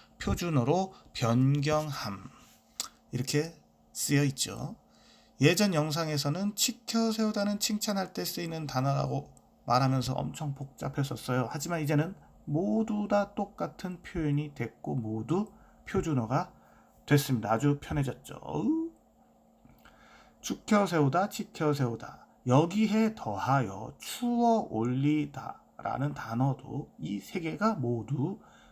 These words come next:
똑같은 뜻이 되었습니다. 좋네요. 이제 다 똑같으니까 그냥 막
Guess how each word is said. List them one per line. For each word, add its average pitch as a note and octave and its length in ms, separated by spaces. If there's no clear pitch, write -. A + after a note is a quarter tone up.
똑같은 D#3+ 760
뜻이 C3 520
되었습니다. F#2+ 800
좋네요. F#3 400
이제 B2+ 340
다 B2+ 160
똑같으니까 D#3 560
그냥 B2 260
막 B2 320